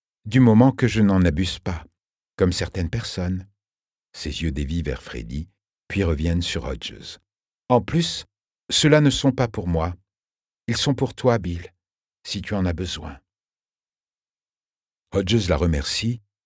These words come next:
et a une seconde pour s'émerveiller du chemin qu'ils ont parcouru tous les deux et combien le voyage a été agréable.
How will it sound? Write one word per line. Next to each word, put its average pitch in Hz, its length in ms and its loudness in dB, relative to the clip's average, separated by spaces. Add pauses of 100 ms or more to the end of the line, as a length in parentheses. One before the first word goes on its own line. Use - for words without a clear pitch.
(160)
et 113 120 4
a - 20 6
une 101 140 4
seconde 101 500 0
pour - 140 -4
s'émerveiller 92 580 0
du 76 80 -4
chemin 87 380 -2
qu'ils 80 240 -6
ont 78 40 0
parcouru 76 520 -6
tous - 120 -6
les 71 160 0
deux 60 300 -8 (400)
et 90 100 -2
combien 90 360 0
le 78 80 2
voyage 67 480 -4
a 73 40 -4
été 65 240 -8
agréable. - 720 -12